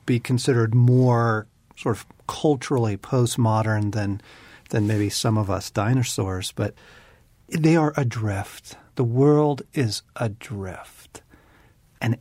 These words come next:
anchor for the soul? You gotta be kidding me. Who has an anchor for the soul? What's this anchor for the soul? And wouldn't it be phenomenal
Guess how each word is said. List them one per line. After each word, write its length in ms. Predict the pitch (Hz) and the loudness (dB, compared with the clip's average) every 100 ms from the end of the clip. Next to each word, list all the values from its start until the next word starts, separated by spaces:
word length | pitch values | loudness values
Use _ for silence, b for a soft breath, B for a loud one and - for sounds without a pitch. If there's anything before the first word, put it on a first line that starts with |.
| - | -2
anchor 560 | 131 143 147 220 233 - | 0 0 2 2 0 -4
for 160 | - | 0
the 120 | 139 113 | 0 0
soul? 560 | - 127 110 123 190 | -2 0 2 0 -2
You 80 | 220 | -2
gotta 140 | 330 311 | 2 2
be 80 | |
kidding 560 | 269 - 262 - 330 202 | 2 -4 -10 -2 0 0
me. 220 | 113 - - | -2 -4 0
Who 140 | 240 | 0
has 200 | 247 240 | 2 0
an 140 | 170 - | -2 -2
anchor 340 | 135 190 185 | -2 -2 -4
for 160 | 175 185 | -6 -6
the 80 | 175 | -4
soul? 540 | - 208 202 170 104 | -2 -2 -2 -2 -4
What's 240 | 101 175 - | -4 -4 0
this 320 | 101 87 - B B B B - | 0 0 -6 B B B B -6
anchor 560 | 131 175 - 170 151 | 0 0 0 0 0
for 160 | 127 143 | 0 -2
the 100 | 123 | 0
soul? 600 | - - 165 196 101 98 | -4 -2 2 2 2 2
And 160 | 120 156 | 0 2
wouldn't 220 | 208 190 | 4 2
it 120 | 113 | 2
be 160 | 135 123 | 0 -2
phenomenal 1400 | - 120 110 113 123 120 - 240 147 95 - 120 175 | -4 0 2 4 4 2 -2 0 2 0 -2 -4 -6